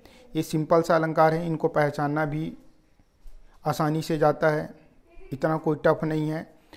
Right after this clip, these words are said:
और सौंदर्य बोध में इन बहुत सारे ऐसे काव्य आएंगे जहाँ पे प्रश्नालंकार का प्रयोग किया जाएगा। तो याद रखेंगे कि वे अलंकार जहाँ काव्य में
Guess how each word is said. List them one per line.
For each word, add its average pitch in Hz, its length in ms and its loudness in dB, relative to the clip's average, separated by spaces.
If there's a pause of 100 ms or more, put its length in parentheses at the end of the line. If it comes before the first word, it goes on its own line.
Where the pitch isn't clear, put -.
(140)
और 165 640 2
सौंदर्य 160 520 2
बोध 147 240 2
में 156 160 -4
इन 151 240 -4 (760)
बहुत 156 180 0
सारे 165 260 4
ऐसे 151 320 -4
काव्य 156 300 2
आएंगे 156 340 -2 (160)
जहाँ 143 280 0
पे 156 220 -2 (160)
प्रश्नालंकार 147 680 0
का 143 140 0
प्रयोग 143 360 0 (420)
किया 156 220 6
जाएगा। 110 320 -4
तो 151 180 -2
याद 160 240 6
रखेंगे 160 420 0 (440)
कि 175 240 -4
वे 156 200 6
अलंकार 165 440 4
जहाँ 151 560 -2
काव्य 151 320 8
में 160 280 -2